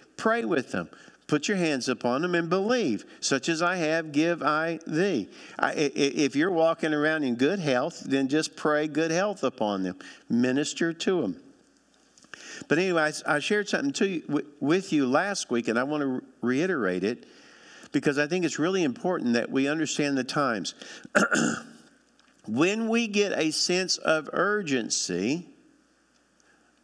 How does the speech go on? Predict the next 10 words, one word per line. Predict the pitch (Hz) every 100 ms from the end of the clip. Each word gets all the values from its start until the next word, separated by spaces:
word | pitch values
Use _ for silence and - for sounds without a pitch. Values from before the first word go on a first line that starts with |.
| _ _ _ _ _ _ _
I | - 156
believe | 220 226 180 147
God | 127 151
is | 139
gonna | 156
start | 151 165 139
doing | 120 143 151
things | 143 147 147 127
more | 123 135
immediately. | 117 151 180 202 185 147 98 98 80